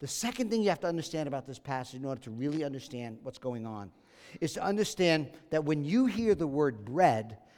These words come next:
and they hear the word bread, it's two different things. When you hear the word bread, if you're like me, you, maybe you think of Wonder Bread as a kid, right? A sandwich, a little bologna sandwich, peanut butter and jelly, you think of bread. Uh, when I hear the word bread, I think of Sullivan's Bakery in New York City.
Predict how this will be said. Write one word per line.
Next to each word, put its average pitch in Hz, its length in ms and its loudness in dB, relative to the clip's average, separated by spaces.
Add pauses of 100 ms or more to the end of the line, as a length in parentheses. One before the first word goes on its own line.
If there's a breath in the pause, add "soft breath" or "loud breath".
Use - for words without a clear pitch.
(120)
and 123 140 -4
they 165 180 6
hear 160 240 4
the 127 80 -2
word 113 280 -4
bread, 120 200 2
it's 110 140 -8
two - 240 -10
different 127 360 -10
things. 98 440 -16 (760 soft breath)
When 175 160 2
you 269 120 10
hear 269 200 10
the 208 80 6
word 170 280 4
bread, 170 320 8
if 131 80 -4
you're 165 100 4
like 156 180 6
me, 196 140 2
you, 185 100 -2
maybe 170 240 0
you 160 80 2
think 151 180 0
of 135 100 -2
Wonder 156 240 4
Bread 123 240 2
as 110 100 -6
a 123 60 -8
kid, 110 300 -4 (460)
right? 143 200 -8 (720 soft breath)
A 127 40 -12
sandwich, 156 400 4
a 147 40 0
little 127 100 -2
bologna 180 280 6
sandwich, 180 420 2
peanut 160 180 0
butter 147 140 0
and 139 80 -6
jelly, 185 340 6
you 160 80 0
think 160 240 -4
of 143 140 -4
bread. 143 300 4 (600 soft breath)
Uh, 135 320 -2 (300 soft breath)
when 151 120 2
I 202 120 10
hear 202 180 10
the 180 100 6
word 160 280 2
bread, 160 340 10
I 147 140 4
think 160 240 0
of 151 100 -4
Sullivan's 160 440 4
Bakery 160 360 2
in 131 60 0
New 135 80 0
York 135 180 0
City. 107 360 -2